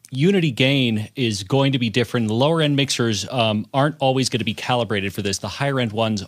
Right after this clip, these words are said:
are. I would say as a rule, um, this is gonna be tricky if you're visually impaired because you don't have the meters. You know, you can't just hit the solo thing, cut everything else out, and then, um,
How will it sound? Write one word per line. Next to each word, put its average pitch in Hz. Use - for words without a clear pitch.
are. 101
I 127
would 123
say 131
as 117
a 113
rule, 135
um, 117
this 117
is 131
gonna 120
be 120
tricky 131
if -
you're 117
visually 107
impaired 127
because 110
you 113
don't 117
have 110
the 95
meters. 104
You 107
know, 101
you 98
can't 117
just -
hit -
the 107
solo 127
thing, 104
cut 131
everything 110
else 104
out, 117
and 101
then, 101
um, 92